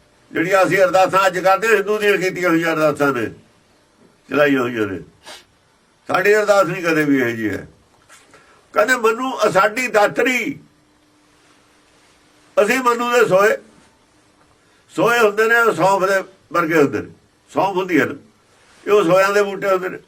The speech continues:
ਜਿੰਨੇ ਵੱਡੀਆਂ ਜ਼ਿਆਦਾ ਫੁੱਟਦੇ ਨੇ ਉਹ। "ਮਨੂ ਦਾਤਰੀ ਆ, ਅਸੀਂ ਸੋਏ ਆ।" ਜੋ ਜੋ ਮਨੂ ਵੱਢਦਾ ਸੀ, ਚੌ-, ਦੂਣ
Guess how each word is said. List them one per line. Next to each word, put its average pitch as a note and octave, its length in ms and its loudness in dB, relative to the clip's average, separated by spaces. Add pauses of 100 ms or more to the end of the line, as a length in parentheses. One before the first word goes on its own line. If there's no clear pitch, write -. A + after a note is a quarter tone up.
(240)
ਜਿੰਨੇ G3+ 280 0
ਵੱਡੀਆਂ B3 360 0
ਜ਼ਿਆਦਾ G#3+ 300 4
ਫੁੱਟਦੇ D3 320 0
ਨੇ A2 80 -2
ਉਹ। G2 160 -8 (2500)
"ਮਨੂ B3 260 -2
ਦਾਤਰੀ A3 420 2
ਆ, C4 120 4
ਅਸੀਂ A3 160 4
ਸੋਏ F3 320 4
ਆ।" F3 160 -2 (840)
ਜੋ C#4 200 2
ਜੋ C4 180 0
ਮਨੂ A#3+ 200 -2
ਵੱਢਦਾ B3 420 2
ਸੀ, A#3+ 80 -2
ਚੌ-, A3+ 420 -2
ਦੂਣ G#3+ 360 0